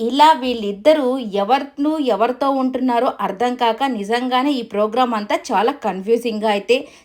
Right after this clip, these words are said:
చాలా ఫన్గా అయితే ఉండబోతుందని అర్థమైపోతుంది. అలాగే లాస్ట్ వారము బాలు వచ్చాడు, కృతిక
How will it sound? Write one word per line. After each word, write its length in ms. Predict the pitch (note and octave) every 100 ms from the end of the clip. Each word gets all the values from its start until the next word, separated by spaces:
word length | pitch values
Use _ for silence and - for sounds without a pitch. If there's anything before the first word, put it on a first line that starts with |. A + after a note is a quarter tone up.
| - C4
చాలా 220 | C4 C#4
ఫన్గా 440 | - G3+ A3 B3
అయితే 260 | A#3 A3 A4+
ఉండబోతుందని 800 | D4+ C4 A#3 A#3 A3+ B3 G4+ - _ _ B3+
అర్థమైపోతుంది. 800 | B3+ B3+ A#3 A3 G3+ G3+ F#3+ - - - F#3+
అలాగే 420 | G#3 B3+ C#4 D#4
లాస్ట్ 540 | B3 G3 G#3 C4+ -
వారము 640 | D4 C#4+ C#4+ D4 D4+ G4 A4+ _ _ G3+
బాలు 380 | B3+ C4 C#4
వచ్చాడు, 440 | D4 C#4 C#4+ C#4+ G#4+
కృతిక 400 | A4 A4+ G#4+